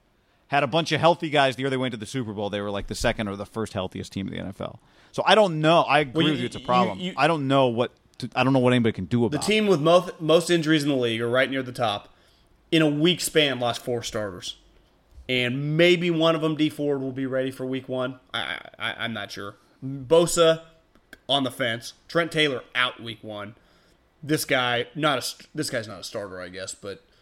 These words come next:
Speaker 2: he dresses
Speaker 1: Col-
Speaker 2: on game day. Out.
Speaker 1: Talking about
Speaker 2: Yeah.
Speaker 1: Coleman, the offensive lineman.
Speaker 2: Yeah. Sean Coleman.
Speaker 1: Plus Richburg and Garnett.
Speaker 2: Guy, uh, Garnett has a broken finger and he hasn't played. Like, is he gonna make the team?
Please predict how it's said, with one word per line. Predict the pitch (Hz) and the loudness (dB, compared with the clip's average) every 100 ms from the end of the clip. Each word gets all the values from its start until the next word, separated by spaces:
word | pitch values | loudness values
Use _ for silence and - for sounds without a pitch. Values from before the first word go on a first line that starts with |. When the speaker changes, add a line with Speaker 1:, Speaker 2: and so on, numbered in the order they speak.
| _ - | _ -8
Speaker 2:
he | 135 | -6
dresses | 127 - 156 143 139 131 | -6 2 2 2 -2 2
Speaker 1:
Col- | 127 | 2
Speaker 2:
on | 117 | 2
game | 135 147 | -2 -2
day. | 104 107 _ - | -4 -12 _ -4
Out. | 117 113 _ _ _ - | -4 -4 _ _ _ -6
Speaker 1:
Talking | 127 117 | -2 -2
about | - _ _ _ _ _ | -6 _ _ _ _ _
Speaker 2:
Yeah. | 139 101 95 - _ _ _ _ _ - | -8 -8 -8 -16 _ _ _ _ _ -4
Speaker 1:
Coleman, | 120 113 110 _ - | -2 0 -4 _ -10
the | 104 | -2
offensive | 101 110 98 95 | -2 -2 -12 -6
lineman. | 98 101 110 | -6 -6 -8
Speaker 2:
Yeah. | - - | -14 -20
Sean | - 120 110 | -12 -10 -10
Coleman. | 110 113 113 120 _ _ _ _ _ _ _ _ | -10 -10 -8 -12 _ _ _ _ _ _ _ _
Speaker 1:
Plus | 135 131 - | 0 0 0
Richburg | 131 - 113 101 | -6 -2 -4 -4
and | 95 | -4
Garnett. | 101 101 101 - _ _ _ _ _ _ _ _ - | -4 -2 -6 -8 _ _ _ _ _ _ _ _ -2
Speaker 2:
Guy, | 139 127 120 - 160 | 2 2 0 -8 -8
uh, | |
Garnett | 143 135 156 160 151 | -4 4 6 6 4
has | 131 | 2
a | 117 104 | -4 -6
broken | - 127 143 143 123 | -10 -8 -2 -2 -2
finger | 110 135 110 101 | -6 -4 -2 -4
and | 104 | -4
he | 107 | -4
hasn't | 107 104 | -6 -6
played. | 110 92 - | -8 -6 -6
Like, | 120 | -6
is | 123 | -4
he | 156 | -2
gonna | 135 | 0
make | 120 110 | -2 -6
the | 110 | -12
team? | 104 | -12